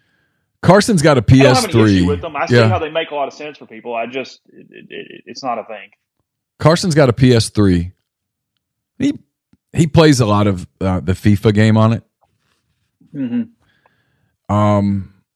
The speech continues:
Speaker 1: as a kid in Ruston, there was a place called Extra Play. It was an arcade, and that was the place to be. It was right across the street from Johnny's Pizza,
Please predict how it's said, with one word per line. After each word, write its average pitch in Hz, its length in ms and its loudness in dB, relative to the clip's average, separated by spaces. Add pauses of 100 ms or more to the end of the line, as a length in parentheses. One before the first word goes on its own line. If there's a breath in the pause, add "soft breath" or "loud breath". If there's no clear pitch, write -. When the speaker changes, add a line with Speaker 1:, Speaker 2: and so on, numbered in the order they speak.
(420)
Speaker 1:
as 110 120 2
a 98 60 0
kid 113 800 4
in 95 120 2
Ruston, 104 540 2
there 95 140 4
was 101 100 4
a 101 60 2
place 107 320 2
called 95 320 0
Extra 101 360 -2
Play. 92 360 0
It 76 40 -6
was 80 120 -6
an 92 80 -2
arcade, 101 560 0 (1080)
and 110 80 2
that 127 100 4
was 117 100 -2
the 87 60 -4
place 101 280 2
to 87 80 -4
be. 80 320 -4 (1040)
It - 400 -20
was 87 100 -4
right 107 160 4
across 113 280 2
the 95 80 -8
street 110 280 2
from 90 160 -4
Johnny's 98 340 0
Pizza, 101 520 -2